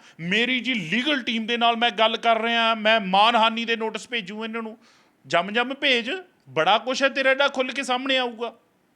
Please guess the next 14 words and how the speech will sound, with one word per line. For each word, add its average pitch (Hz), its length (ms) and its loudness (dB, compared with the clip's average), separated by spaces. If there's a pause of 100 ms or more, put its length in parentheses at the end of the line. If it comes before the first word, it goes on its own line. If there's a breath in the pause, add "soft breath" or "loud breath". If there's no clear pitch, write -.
(960)
ਠੀਕ 180 220 -10
ਹੈ? 302 140 -6 (280 loud breath)
ਤਾਂ 294 120 -2 (100)
ਇਹ 277 460 -2 (180)
ਫਿਰ 262 180 -4
ਆਪਾਂ 285 260 2
ਇਹਦੇ 285 140 -4
'ਤੇ 302 120 -6
ਗੱਲ 226 260 0
ਕਰਦੇ 220 240 -4
ਹਾਂ, 247 80 -6
ਦੇਖੋ, 240 220 -8
ਪ੍ਰਾਪਰਟੀ 143 420 -6
'ਤੇ। 95 200 -16